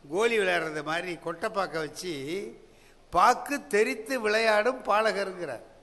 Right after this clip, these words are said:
அப்படி விளையாடுறார். ரைட். அவங்கள போய் பார்த்து கேட்குறாரு இவரு, "ஏப்பா, இங்க எங்க சோறு விக்கும்னு?" கேட்டார்.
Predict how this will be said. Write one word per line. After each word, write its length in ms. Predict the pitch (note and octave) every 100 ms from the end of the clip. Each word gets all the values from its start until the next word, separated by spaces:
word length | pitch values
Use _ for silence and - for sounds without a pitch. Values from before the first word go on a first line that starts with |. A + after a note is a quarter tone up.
| - - _ -
அப்படி 180 | F#3
விளையாடுறார். 580 | G3 F#3 G3+ G3 D#3+ A#2 - - -
ரைட். 360 | D#3 D#3 - - - - _ _ _ _ _ _ - - - - - -
அவங்கள 380 | E3+ G3+ F#3+ F#3
போய் 240 | G#3+ G#3
பார்த்து 260 | F3+ F#3 F3
கேட்குறாரு 520 | - F#3 F3+ F3 D#3
இவரு, 300 | D3 C#3+ C#3 D3+ F#3 F#3 D#3+ - - - - - - _ _ _ - - - - - - -
"ஏப்பா, 300 | E3+ E3+ G#3
இங்க 220 | G#3+ F#3
எங்க 340 | F3 F#3 G#3+ A3
சோறு 380 | - F#3+ G3+ F#3+
விக்கும்னு?" 560 | F#3 - E3+ E3 E3+
கேட்டார். 360 | D3+ B2 -